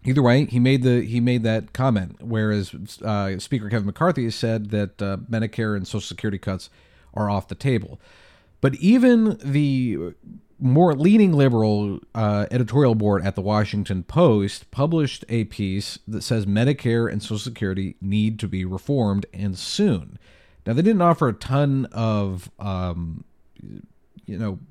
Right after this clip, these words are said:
ways they want to do this, but they, they had a few things in here, and I wanted to run by you, Ron, see what might be doable and what might actually fix some of these problems that we see with, with how to keep,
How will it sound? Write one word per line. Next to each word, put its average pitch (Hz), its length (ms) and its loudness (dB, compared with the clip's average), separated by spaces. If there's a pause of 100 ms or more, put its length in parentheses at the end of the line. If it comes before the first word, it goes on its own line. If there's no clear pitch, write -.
(220)
ways 135 260 4
they 131 60 6
want 120 200 4
to 107 40 2
do 202 240 4
this, 120 260 2
but 151 300 2
they, 139 160 2
they 135 200 2
had 151 140 6
a 131 60 4
few 139 180 0
things 113 320 -2
in 98 120 0
here, 104 200 0
and 104 80 0
I 110 60 0
wanted 131 240 2
to 117 80 0
run 113 200 2
by 104 200 2
you, 104 120 2
Ron, 98 200 -2
see 120 160 -4
what 123 200 -2
might 120 220 0
be 110 100 -2
doable 107 480 0
and 98 80 -2
what 104 140 0
might 104 160 -2
actually 92 460 -6 (260)
fix - 400 -2
some 107 180 0
of 92 120 -2
these 87 120 -6
problems 92 480 -4
that 82 120 -8
we 87 80 -8
see 85 400 -8 (340)
with, 104 260 -6
with 101 160 -6
how 110 200 0
to 101 80 -2
keep, - 360 -6